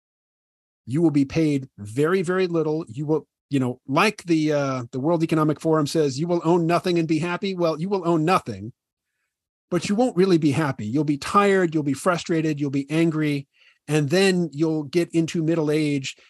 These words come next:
And yeah, you'll have some neat experiences and you'll know some people. I mean, there will be rewards to that life,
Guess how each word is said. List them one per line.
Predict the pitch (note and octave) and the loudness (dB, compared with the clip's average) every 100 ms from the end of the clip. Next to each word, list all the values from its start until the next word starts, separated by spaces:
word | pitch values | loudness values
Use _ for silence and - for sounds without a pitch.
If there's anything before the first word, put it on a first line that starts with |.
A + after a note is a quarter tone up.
| _ | _
And | B3+ | -2
yeah, | D4+ | -2
you'll | C#4 A#3+ | -2 -2
have | G#3 G3+ | -2 -2
some | F3 | -2
neat | E3 D#3+ | -2 -4
experiences | D3 - C#3+ D3 C#3 C#3+ C#3+ | -4 -2 -2 -2 -4 -4 -2
and | D3 | -2
you'll | D3 | -2
know | C#3+ | -2
some | C#3+ D3+ | -2 -2
people. | C#3 C#3 C#3+ | -2 -2 0
I | D3 | 2
mean, | E3 | 2
there | D3 E3+ | 2 0
will | D#3 F3+ | 0 -2
be | D3+ E3 C3 B2+ | -4 -6 -8 -6
rewards | C#3 C#3 E3 E3+ C3+ | -4 0 2 0 -2
to | - | -4
that | C#3 A2+ | -4 -4
life, | C3 D3 A#2+ | -2 -2 -2